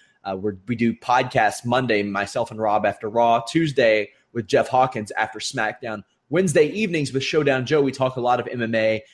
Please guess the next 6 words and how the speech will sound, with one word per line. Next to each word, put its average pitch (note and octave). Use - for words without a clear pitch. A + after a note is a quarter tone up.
and A2+
some G#2
pro A#2+
wrestling. G#2+
Thursday G3+
afternoons, F3